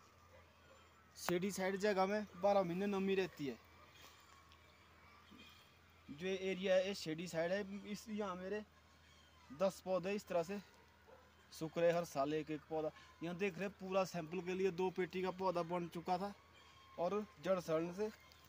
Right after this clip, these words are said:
तीन चार ही महीने में क्षतिग्रस्त हो गया। यहाँ देख सकते हैं आप, जड़ सड़न एक ऐसी बीमारी है, यदि कहीं आपका इसका फंगल आ गया तो पूरे बगीचा इससे ख़त्म हो जाता है। और ना ही किसी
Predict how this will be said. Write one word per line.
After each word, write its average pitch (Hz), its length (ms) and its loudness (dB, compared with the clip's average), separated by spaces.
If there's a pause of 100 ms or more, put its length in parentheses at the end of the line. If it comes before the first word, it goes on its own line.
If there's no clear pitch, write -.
(480)
तीन 202 320 0
चार 196 200 6
ही 208 80 -2
महीने 175 280 -2
में 208 120 0
क्षतिग्रस्त 185 720 -2
हो 156 100 0
गया। 170 140 2
यहाँ 180 220 0
देख 170 160 -4
सकते 151 280 -6
हैं 190 60 0
आप, - 1400 -14
जड़ 196 200 8
सड़न 196 320 2
एक 202 120 2 (500)
ऐसी 196 240 2
बीमारी 196 320 6
है, 220 100 6
यदि 208 260 4
कहीं 202 280 8
आपका 190 300 4
इसका 190 280 6
फंगल 180 380 6
आ 175 160 8
गया 185 180 6
तो 202 220 4 (220)
पूरे 185 220 8
बगीचा 175 380 2
इससे 190 300 2
ख़त्म 160 300 -2
हो 156 100 4
जाता 139 300 2
है। 135 120 -12 (1040)
और 180 160 8
ना 202 160 6
ही 208 160 8
किसी 208 320 -2